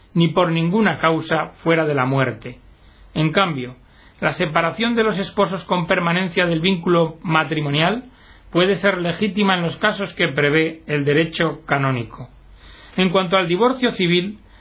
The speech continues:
si representa la única manera posible de asegurar ciertos derechos legítimos, como el cuidado de los hijos o la defensa del patrimonio, puede ser tolerado. Sin embargo, el divorciado que contrae segundas nupcias en el orden civil o que se une sexualmente a otra persona,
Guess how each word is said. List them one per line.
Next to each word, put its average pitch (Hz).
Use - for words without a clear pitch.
si -
representa 180
la 214
única 220
manera 196
posible 185
de 180
asegurar 170
ciertos 175
derechos 160
legítimos, 160
como 170
el 165
cuidado 175
de 190
los 165
hijos 190
o 165
la 156
defensa 196
del 139
patrimonio, 135
puede 190
ser 180
tolerado. 131
Sin 233
embargo, 127
el 170
divorciado 185
que 233
contrae 208
segundas 202
nupcias 202
en 185
el 180
orden 180
civil 139
o 165
que 170
se 170
une 214
sexualmente 185
a 143
otra 208
persona, 147